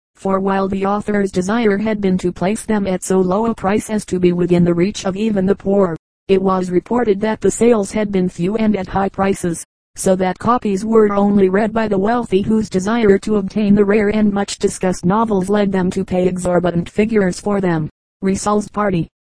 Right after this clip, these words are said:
consisting of the secretary of one of the lodges of Manila, and another mason, a prominent school teacher, were under constant surveillance and a minute record of their every act is preserved in the reserved files. Now, of course,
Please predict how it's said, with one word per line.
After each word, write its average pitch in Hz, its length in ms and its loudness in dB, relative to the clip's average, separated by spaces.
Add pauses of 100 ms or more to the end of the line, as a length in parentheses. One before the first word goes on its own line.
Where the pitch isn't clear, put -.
(140)
consisting 190 580 -2
of 180 100 -2
the 180 100 0
secretary 202 680 -2
of 208 100 -4
one 208 240 -2
of 208 120 -2
the 190 100 0
lodges 202 420 -2
of 202 140 -4
Manila, 196 360 0 (320)
and 190 180 2
another 185 400 2
mason, 196 420 0 (300)
a 190 100 0
prominent 202 540 -2
school 196 320 0
teacher, 180 520 -4 (320)
were 190 300 2
under 196 300 0
constant 208 500 0
surveillance 202 640 2
and 208 200 -2
a 185 40 0
minute 185 280 0
record 196 420 -2
of 208 140 -2
their 202 160 2
every 180 320 0
act 220 260 -4
is 214 160 -4
preserved 202 580 0
in 208 120 4
the 208 180 2
reserved 185 640 0
files. 196 640 -2 (320)
Now, 151 480 -2 (320)
of 190 160 -6
course, 208 440 0